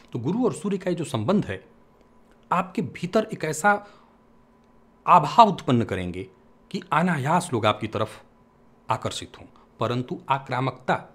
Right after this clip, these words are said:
अपने अंदर कम रखिएगा, नियंत्रित रखिएगा, क्योंकि आक्रामकता बढ़ेगी जीवन साथी से, क्योंकि घर से आप परेशान होंगे, जीवन साथी से कलह संभव है। कार्यक्षेत्र में उन्नति है,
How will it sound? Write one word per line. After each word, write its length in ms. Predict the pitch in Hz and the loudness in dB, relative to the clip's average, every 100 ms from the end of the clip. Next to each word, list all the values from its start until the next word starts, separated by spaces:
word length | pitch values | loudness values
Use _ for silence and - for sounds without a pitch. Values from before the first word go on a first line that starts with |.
| _ 143 | _ -8
अपने 240 | 139 127 | -2 0
अंदर 200 | 123 151 135 - - | 0 0 -4 -12 -2
कम 140 | 156 160 | 0 2
रखिएगा, 400 | - - 120 131 | 0 -4 -4 -2
नियंत्रित 500 | 113 135 139 - 139 | 0 0 0 -2 -2
रखिएगा, 260 | 135 175 | -2 -4
क्योंकि 300 | 180 175 - - | -2 -6 -4 -2
आक्रामकता 520 | 160 160 151 160 208 | -2 -2 -4 -4 -4
बढ़ेगी 500 | 120 110 92 104 - - - - - | -4 -4 -4 -4 -6 -20 -20 -20 -10
जीवन 320 | 98 113 123 123 | -4 0 0 0
साथी 260 | - - | -2 -2
से, 140 | 123 - | -6 -4
क्योंकि 240 | 196 190 | -2 0
घर 200 | 120 170 | 0 0
से 140 | 180 | 0
आप 100 | 208 185 | -4 -2
परेशान 320 | 160 185 190 | -4 -2 -2
होंगे, 180 | 175 170 | -2 -2
जीवन 240 | 131 151 | -2 -4
साथी 240 | 139 143 156 | -4 -6 -8
से 100 | 143 | -4
कलह 220 | 147 175 | -2 -2
संभव 380 | 175 156 151 139 | -2 -2 0 -2
है। 400 | 202 - - - - - - - | -4 -16 -20 -20 -20 -20 -6 0
कार्यक्षेत्र 460 | 113 113 117 - | 0 0 -6 -2
में 100 | 123 | -2
उन्नति 380 | 127 123 156 156 | 2 0 0 -2
है, 220 | 139 - | -4 -8